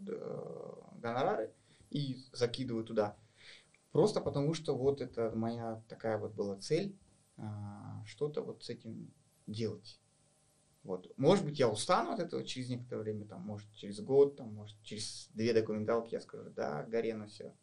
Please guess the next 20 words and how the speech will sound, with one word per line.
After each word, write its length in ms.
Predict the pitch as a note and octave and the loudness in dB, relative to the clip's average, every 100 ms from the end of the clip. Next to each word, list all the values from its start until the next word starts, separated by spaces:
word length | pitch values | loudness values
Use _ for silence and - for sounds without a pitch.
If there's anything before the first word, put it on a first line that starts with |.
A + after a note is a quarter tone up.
| _ | _
огнём, 520 | G#2+ G#2 A2 - - - | -6 -2 -2 -2 -6 -10
разбирайтесь 520 | - A2 A2 - - - | -10 -6 -2 -2 -2 -10
сами». 180 | - - _ _ _ _ - | -12 -14 _ _ _ _ 2
Я 100 | G#2+ | 4
не 100 | A#2 | 4
знаю, 340 | A#2 G2+ F#2+ - _ - | 2 0 -2 -12 _ -6
насколько 280 | G#2 B2 G#2+ | -2 0 -2
мне 120 | G2+ | -2
хватит 320 | G2+ F#2 - - | -4 -6 -6 -12
там. 120 | - _ _ - - - _ _ | -20 _ _ -20 -20 -20 _ _
Но 360 | G#2+ A#2+ B2+ A2+ | 0 4 6 6
пока, 520 | A2 G2+ F3 A3+ - - | 2 6 8 6 2 -2
э, 180 | G#2+ A2 | 0 2
я 120 | B2 | 2
читаю 340 | - A#2 G#2+ A2 | 4 8 8 8
отзывы 360 | B2 C#3+ D#3+ | 4 0 0
людей, 440 | E3 D#3 D#3 G3+ - _ _ _ _ _ | -2 -2 -4 -4 -6 _ _ _ _ _
э, 80 | - | -4
читаю 320 | G#2+ - B2+ | 2 8 8
комментарии, 720 | - A#2 A2 A#2 A#2+ C#3 D#3+ | 8 4 4 4 6 4 2